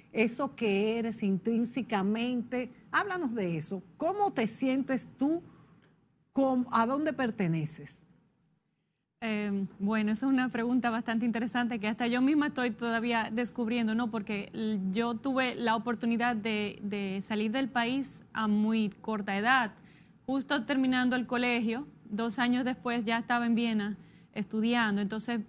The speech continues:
Speaker 2: prácticamente me fui como del, del, del, del hogar,
Speaker 1: Sí.
Speaker 2: eh,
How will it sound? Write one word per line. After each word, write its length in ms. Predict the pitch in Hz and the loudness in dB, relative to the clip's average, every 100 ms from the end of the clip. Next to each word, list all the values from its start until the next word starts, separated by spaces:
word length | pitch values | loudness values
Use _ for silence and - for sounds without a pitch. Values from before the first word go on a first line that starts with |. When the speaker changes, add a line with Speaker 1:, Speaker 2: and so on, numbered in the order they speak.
| - | -4
Speaker 2:
prácticamente 720 | 240 240 294 285 285 285 262 | 0 0 0 0 2 2 2
me 100 | 247 | 0
fui 220 | 233 262 | 0 -4
como 340 | 262 269 240 226 | 0 0 2 0
del, 300 | 220 208 190 | -2 -2 -4
del, 280 | 202 196 196 | -6 -6 -6
del, 380 | 185 185 214 - - - _ | -8 -8 -12 -14 -20 -20 _
del 240 | 214 202 202 | 0 2 0
hogar, 440 | 208 269 254 190 - - - - - _ | 4 4 4 0 -10 -20 -20 -20 -20 _
Speaker 1:
Sí. 40 | 127 - - | -14 -12 -12
Speaker 2:
eh, 440 | 147 226 214 202 | -2 0 2 0